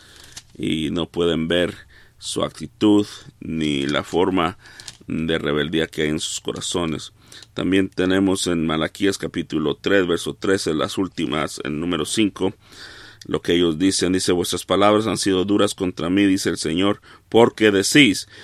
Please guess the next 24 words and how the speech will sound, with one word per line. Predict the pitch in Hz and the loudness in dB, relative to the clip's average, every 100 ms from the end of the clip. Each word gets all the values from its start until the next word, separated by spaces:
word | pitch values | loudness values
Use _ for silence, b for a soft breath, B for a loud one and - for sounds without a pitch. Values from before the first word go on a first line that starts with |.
| B B B B _ _ _ - | B B B B _ _ _ -2
que | 113 | 2
hemos | 123 - | 2 2
hablado | 107 113 117 101 | 2 4 2 2
contra | 95 92 87 82 | -2 -2 -2 -4
ti". | - - - | -6 -8 -8
Es | 92 90 | -6 -6
decir, | 95 - 90 87 | -6 -4 -4 -4
como | - 82 71 | -6 -4 -4
que | - 78 | -6 -6
si | - 87 | -2 -2
el | 87 | -2
Señor | - 85 92 120 120 - | -2 0 4 4 2 -2
no | 85 92 101 110 110 - _ - | -2 2 2 2 0 -6 _ -4
estuviera | 90 - - 85 87 95 101 101 107 b b b b _ | -2 -2 -6 -2 4 4 6 4 0 b b b b _
escuchando | - - - - - 95 95 98 101 | -8 -8 -8 -10 -2 2 2 0 -2
sus | 101 - | -6 -8
palabras | - 82 87 87 101 | -6 0 0 0 -4
y | - | -8
conociera | 76 76 - 90 98 | -8 -6 -4 -4 -4
sus | - | -8
pensamientos. | - 95 - 87 92 98 - 98 - _ B B B B B | -12 -10 -6 -2 -2 -2 -4 -8 -12 _ B B B B B
Y | - 92 | -8 -6
dicen: | - 80 80 | -4 -4 -4
"Bueno, | 92 101 95 | -2 -2 -2